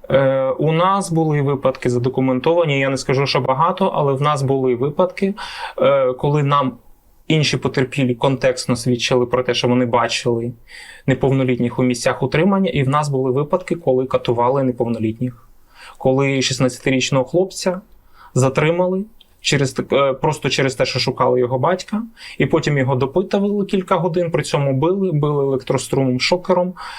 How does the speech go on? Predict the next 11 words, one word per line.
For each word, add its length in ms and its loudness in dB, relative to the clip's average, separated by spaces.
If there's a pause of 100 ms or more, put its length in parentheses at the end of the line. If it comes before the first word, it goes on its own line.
(400)
І, 400 0 (140)
ну, 640 0
він 220 -2
був 200 -2
через 280 0
це 100 0
психологічно 640 0
травмований. 960 -2
Е, 320 2
дякувати 420 0
Богу, 440 0